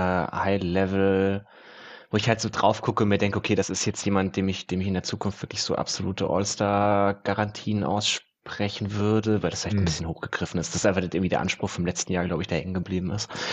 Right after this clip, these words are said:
Speaker 2: Ja.
Speaker 1: Äh, ja. Nee, also es ist ein, ist eine interessante Rookie-Class. Gab, glaub ich, schon bessere, aber sicherlich auch schon schlechtere.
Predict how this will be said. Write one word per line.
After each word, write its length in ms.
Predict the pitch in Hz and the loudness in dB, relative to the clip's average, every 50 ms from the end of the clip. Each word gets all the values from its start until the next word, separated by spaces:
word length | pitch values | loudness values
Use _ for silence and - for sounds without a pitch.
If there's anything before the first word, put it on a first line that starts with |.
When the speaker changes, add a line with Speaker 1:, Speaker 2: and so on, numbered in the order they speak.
| - - - - - 85 78 78 78 - - _ _ _ - | -2 -2 -2 -2 0 0 0 -2 -2 -6 -10 _ _ _ -6
Speaker 2:
Ja. 300 | - - 82 82 82 71 | -2 0 2 2 2 0
Speaker 1:
Äh, 40 | - - | 0 -2
ja. 380 | 80 73 69 69 71 71 - - | 0 0 2 0 0 -2 -4 -2
Nee, 180 | - 98 107 120 | 2 4 6 6
also 140 | 123 117 123 | 6 6 6
es 80 | 120 | 2
ist 80 | - - | 4 4
ein, 420 | 143 139 135 131 127 127 127 123 - _ - - - _ _ _ | 4 4 6 6 4 4 2 0 -4 _ -20 -20 -20 _ _ _
ist 140 | 127 - | 2 4
eine 80 | - 127 | 6 4
interessante 520 | 117 - 117 107 - 113 123 147 160 156 | 4 4 0 2 4 2 4 4 4 4
Rookie-Class. 1040 | 143 131 131 123 - - 110 - - 120 110 107 107 110 110 - - - - - - _ - 50 - - - - - - - - 117 - 107 - | 4 4 2 0 0 -2 -2 0 4 6 6 8 6 6 4 0 -6 -8 -8 -8 -10 _ -20 -20 -20 -20 -20 -20 -20 -8 -2 0 0 0 0 2
Gab, 200 | - 104 107 - | 2 2 2 4
glaub 140 | - 104 95 | 2 2 2
ich, 60 | 98 | 2
schon 160 | - - 101 - | 2 0 0 0
bessere, 540 | 101 98 - 120 98 92 95 95 92 - | 0 0 2 0 2 4 4 4 4 4
aber 500 | - 69 85 82 82 - - 82 80 80 | 4 4 4 4 2 2 0 2 2 2
sicherlich 500 | 78 - 82 - - - - - - - | 0 -2 -6 -4 -4 -4 -4 -4 -4 -2
auch 120 | - 76 - | -2 -2 -2
schon 160 | - - 80 | -4 -4 -4
schlechtere. 560 | - - - - - - - - 82 92 - | -6 -6 -6 -8 -6 -8 -6 -8 -8 -10 -10